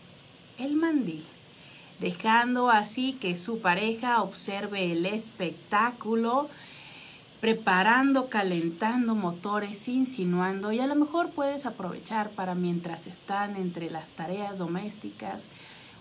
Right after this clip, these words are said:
un delicioso y sexy arrimón, un toquetín por aquí, por allá, ¿no?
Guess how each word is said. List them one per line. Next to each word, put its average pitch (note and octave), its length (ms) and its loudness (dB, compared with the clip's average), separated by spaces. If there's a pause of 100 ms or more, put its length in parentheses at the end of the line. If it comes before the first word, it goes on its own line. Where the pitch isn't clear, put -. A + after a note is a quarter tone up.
(120)
un F#4+ 540 0
delicioso B3+ 840 -2
y G#3+ 140 -2
sexy A3+ 600 -2
arrimón, F3+ 680 2 (140)
un G#3 480 0
toquetín G#3+ 680 -8 (160)
por - 140 -8
aquí, A3+ 500 -8
por F3+ 160 -4
allá, B3 460 -2
¿no? A3 300 -6